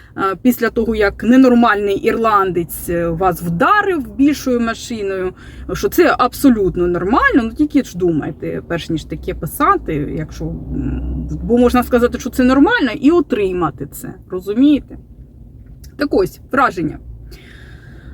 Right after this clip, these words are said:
А, ну, ірландці, вони взагалі керують як? Ну, тобто, от йому треба повернути, він не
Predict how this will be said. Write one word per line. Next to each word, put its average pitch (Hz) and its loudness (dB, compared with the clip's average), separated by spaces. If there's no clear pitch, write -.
А, 208 2
ну, 269 8
ірландці, 392 2
вони 311 6
взагалі 285 4
керують 320 6
як? 175 -2
Ну, 480 0
тобто, 294 4
от 294 4
йому 427 6
треба 294 2
повернути, 247 2
він 285 6
не 508 2